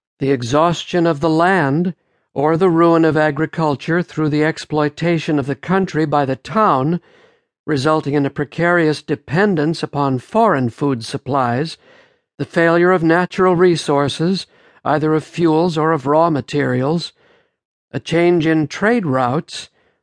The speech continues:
leaving a nation off the main line of the world's commerce, mental or moral decay from the strains,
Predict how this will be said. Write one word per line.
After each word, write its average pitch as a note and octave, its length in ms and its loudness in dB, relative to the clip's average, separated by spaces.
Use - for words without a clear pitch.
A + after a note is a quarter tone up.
leaving D3+ 300 0
a D3 60 0
nation D#3+ 420 0
off D#3+ 280 0
the C#3 100 -4
main D#3+ 320 2
line E3 440 2
of D3 100 -2
the C#3+ 100 0
world's D3 420 0
commerce, F3 760 -2
mental D#3 460 0
or F3+ 140 2
moral E3+ 420 2
decay E3 840 -2
from C#3 200 -2
the C#3 80 0
strains, D#3 760 -2